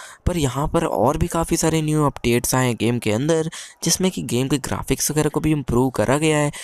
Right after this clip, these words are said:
और गेम में जो बग्स वगैरह हो रहे थे, जो ग्लिच आ रहे थे, उनको भी यहाँ पर फिक्स करा गया है। So, अभी इस गेम का जो साइज है वो टू हंड्रेड एमबी के अराउंड पहुँच चुका है।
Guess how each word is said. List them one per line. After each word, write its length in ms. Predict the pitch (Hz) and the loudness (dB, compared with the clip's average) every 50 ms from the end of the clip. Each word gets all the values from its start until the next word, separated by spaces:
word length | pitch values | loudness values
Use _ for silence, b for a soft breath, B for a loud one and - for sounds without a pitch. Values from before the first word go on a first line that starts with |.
| B B B | B B B
और 120 | 180 180 165 | -2 -2 0
गेम 240 | 160 160 170 180 185 | 2 0 2 2 2
में 100 | 185 180 | 2 2
जो 120 | 180 165 143 123 - - | 2 2 0 -2 -4 -2
बग्स 260 | 123 143 - - - | -2 -2 -2 -2 -2
वगैरह 260 | 156 139 151 147 147 143 | 0 2 2 2 4 2
हो 200 | 123 110 117 131 | 2 2 2 2
रहे 220 | 135 135 131 131 | 2 2 2 2
थे, 180 | 127 139 135 135 B B B B B - | 2 2 0 0 B B B B B -2
जो 100 | 143 135 | -2 0
ग्लिच 340 | 127 123 135 160 175 - 175 | 2 2 2 2 2 2 2
आ 120 | 165 170 | 2 2
रहे 200 | 165 165 165 165 | 2 2 2 2
थे, 140 | 160 - 170 160 | 2 0 -2 -2
उनको 400 | - - 123 131 131 - 170 160 | -2 -4 -4 -4 -2 0 0 0
भी 120 | 156 143 | 2 2
यहाँ 200 | 139 120 101 120 | 2 2 0 0
पर 160 | - 135 143 - | 0 -2 -2 -2
फिक्स 320 | - 131 123 - - - | -2 -4 -2 -2 -2 -4
करा 260 | - - 117 113 113 113 | -2 0 0 2 2 2
गया 220 | 107 117 117 113 | 2 2 2 4
है। 240 | 113 113 110 107 104 | 4 4 4 2 0
So, 380 | 101 - - - - 127 120 113 | 0 -4 -6 -4 0 2 4 4
अभी 120 | 131 151 180 | 4 2 2
इस 120 | 175 175 | 0 2
गेम 200 | 165 175 175 175 | 0 0 0 2
का 80 | 170 175 | 0 0
जो 140 | - 175 160 | 0 2 0
साइज 340 | - 135 113 113 127 123 139 | 2 2 2 2 2 2 0
है 60 | 139 | 0
वो 120 | 131 139 135 _ - | 2 0 -2 _ 0
टू 120 | 143 156 | 0 0
हंड्रेड 380 | 156 147 131 139 156 147 131 127 | 2 0 0 2 2 2 2 0
एमबी 240 | 110 104 113 120 | -2 -2 -2 -4
के 140 | 123 - 131 | -2 0 0
अराउंड 360 | 117 107 101 98 113 127 131 | 0 2 2 2 2 0 0
पहुँच 300 | - - 110 104 110 107 | 0 0 0 0 0 -2
चुका 280 | - - 117 101 - 113 | -2 -2 -4 0 2 2
है। 360 | 107 110 107 104 104 98 - | 4 4 4 2 0 -2 -4